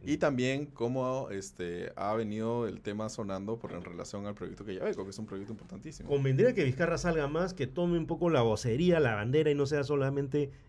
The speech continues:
Speaker 2: el jefe de la campaña.
Speaker 1: Por supuesto. Yo creo que ese sería, este, una gran estrategia, porque se le ve siempre atrás de P P K, da unas entrevistas como parte del equipo,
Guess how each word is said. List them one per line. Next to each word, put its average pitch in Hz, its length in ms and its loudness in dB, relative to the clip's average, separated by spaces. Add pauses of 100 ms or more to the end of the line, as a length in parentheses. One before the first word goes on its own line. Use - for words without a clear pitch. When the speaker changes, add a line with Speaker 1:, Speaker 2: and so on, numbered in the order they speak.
Speaker 2:
el 147 400 -2
jefe 135 320 -2
de 127 40 -2
la 117 120 -2
campaña. 135 480 -4
Speaker 1:
Por 113 180 0
supuesto. 120 640 -4
Yo 131 200 -2
creo 151 240 0
que 123 200 0
ese 139 200 -4
sería, 123 560 -2
este, 90 920 -6
una 123 180 -4
gran 123 220 -4
estrategia, 107 720 -6
porque 98 480 -4
se 120 240 -4
le 113 100 2
ve 165 140 0
siempre 175 480 -4
atrás 151 320 -2
de 156 60 -6
P 151 120 -2
P 143 140 -4
K, 147 420 2 (160)
da 151 220 4
unas 151 320 -2
entrevistas 113 720 -4
como 95 320 -8
parte 98 260 -4
del 101 140 -8
equipo, 117 520 -8